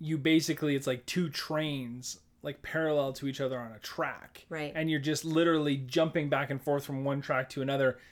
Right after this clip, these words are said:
Speaker 1: but both trains are always driving forward. You're just jumping from train to train.
Speaker 2: Yeah.
Speaker 1: You know what I mean? It's like, so it's almost like, y-, you know, if I were to try and puzzle it out,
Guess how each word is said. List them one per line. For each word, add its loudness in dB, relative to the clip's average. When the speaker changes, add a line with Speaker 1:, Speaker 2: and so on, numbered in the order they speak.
Speaker 1:
but 0
both 6
trains 0
are 0
always 0
driving -2
forward. -10
You're -4
just -4
jumping -2
from -10
train -4
to -16
train. -10
Speaker 2:
Yeah. 0
Speaker 1:
You 0
know 4
what 4
I 4
mean? 0
It's 0
like, 0
so 6
it's -2
almost 2
like, 4
y-, -14
you 0
know, 4
if 0
I 6
were 6
to -2
try 0
and 0
puzzle 2
it 0
out, 0